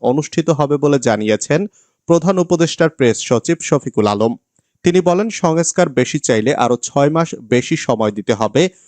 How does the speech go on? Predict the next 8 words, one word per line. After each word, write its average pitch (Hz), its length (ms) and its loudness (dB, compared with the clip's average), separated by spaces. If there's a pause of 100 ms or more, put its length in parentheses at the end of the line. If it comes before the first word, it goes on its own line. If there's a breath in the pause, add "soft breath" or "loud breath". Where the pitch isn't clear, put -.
(160 soft breath)
মঙ্গলবার 160 600 0
কৃষিবিদ 160 460 0
ইনস্টিটিউশন 135 800 0
বাংলাদেশে 110 560 0 (380 soft breath)
সাংবাদিকদের 156 760 -2
তিনি 117 200 0
কথা 104 240 -4
বলেন। 104 300 0